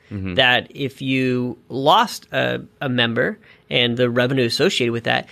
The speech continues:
Speaker 2: like, it was more expensive for marketing dollars and employees and all that to go find a new member. So he tried to shift the culture from this sales culture to this service culture.
Speaker 1: Right.
Speaker 2: Eh.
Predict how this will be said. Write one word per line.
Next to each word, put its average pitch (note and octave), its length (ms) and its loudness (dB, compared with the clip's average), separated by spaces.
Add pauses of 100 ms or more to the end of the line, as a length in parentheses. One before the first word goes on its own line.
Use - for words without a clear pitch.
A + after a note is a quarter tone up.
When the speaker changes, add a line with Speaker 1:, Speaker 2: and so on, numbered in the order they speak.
(140)
Speaker 2:
like, C#3+ 120 -2
it B3+ 40 2
was G3+ 140 2
more D3+ 240 4
expensive C3+ 560 -2
for B2+ 80 -4
marketing B2+ 480 0
dollars B2 580 4
and A2 420 -6
employees B2+ 640 2
and B2 60 -2
all A#2+ 120 0
that A#2+ 260 -2 (180)
to - 80 -2
go C3+ 180 2
find A#2+ 460 2
a A2 80 -6
new B2+ 160 0
member. A#2 380 -2 (240)
So - 140 -2
he F3+ 360 0
tried F3 460 2
to B2 180 -2
shift E3 300 0
the C3 80 -6
culture B2+ 480 0
from A#2 400 0 (140)
this A#2 520 -2
sales E3+ 400 2
culture A#2+ 380 -2
to B2+ 160 -6
this B2 180 -4
service C#3 400 -2
culture. - 400 -10 (240)
Speaker 1:
Right. G2 320 4 (300)
Speaker 2:
Eh. - 60 -12